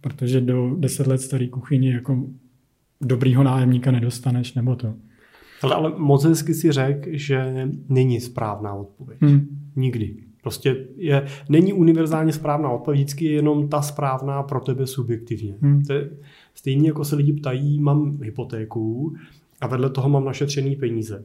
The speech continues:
Speaker 2: Mám použít ty peníze na to, abych splatil tu
Speaker 1: Hmm.
Speaker 2: hypotéku? A matematického hlediska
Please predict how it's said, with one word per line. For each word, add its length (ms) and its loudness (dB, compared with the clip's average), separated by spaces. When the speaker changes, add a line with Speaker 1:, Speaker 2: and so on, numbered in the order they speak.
Speaker 2:
Mám 240 -4
použít 240 -2
ty 120 -4
peníze 340 0
na 100 4
to, 120 -6
abych 180 -4
splatil 540 -6
tu 140 -2
Speaker 1:
Hmm. 100 6
Speaker 2:
hypotéku? 680 -2
A 280 -4
matematického 1000 0
hlediska 760 -4